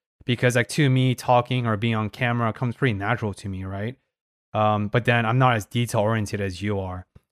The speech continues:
because I know your Instagram posts are very elaborative.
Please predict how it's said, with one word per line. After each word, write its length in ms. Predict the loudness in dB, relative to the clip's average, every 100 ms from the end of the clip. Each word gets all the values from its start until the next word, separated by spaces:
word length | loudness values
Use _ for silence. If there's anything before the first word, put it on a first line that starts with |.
| _
because 220 | 0 2
I 100 | 4
know 100 | 4
your 160 | 4 4
Instagram 540 | 2 0 2 2 0
posts 320 | 0 0 0
are 80 | -4
very 480 | -4 2 4 4 2 -4
elaborative. 600 | -4 0 0 0 -6